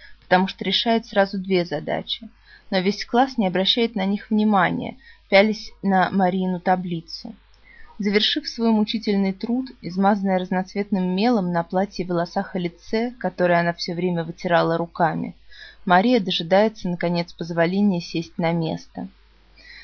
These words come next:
Когда она идет между партами, Лена Астахова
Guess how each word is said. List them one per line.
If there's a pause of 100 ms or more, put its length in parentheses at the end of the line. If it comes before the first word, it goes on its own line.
(120)
Когда
она
идет
между
партами,
Лена
Астахова